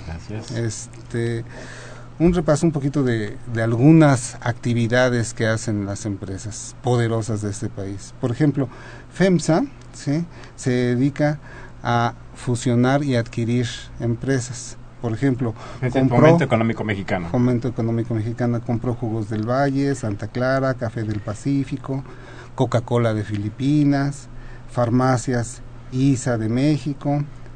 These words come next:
Speaker 2: Grupo Financiero, este, Banorte, mm, compra a ixe,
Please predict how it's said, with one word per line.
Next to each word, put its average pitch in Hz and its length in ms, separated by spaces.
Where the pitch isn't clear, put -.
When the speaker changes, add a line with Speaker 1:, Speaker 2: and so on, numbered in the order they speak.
Speaker 2:
Grupo 147 240
Financiero, 120 640
este, 113 400
Banorte, 131 600
mm, 120 180
compra 120 640
a 107 420
ixe, 139 640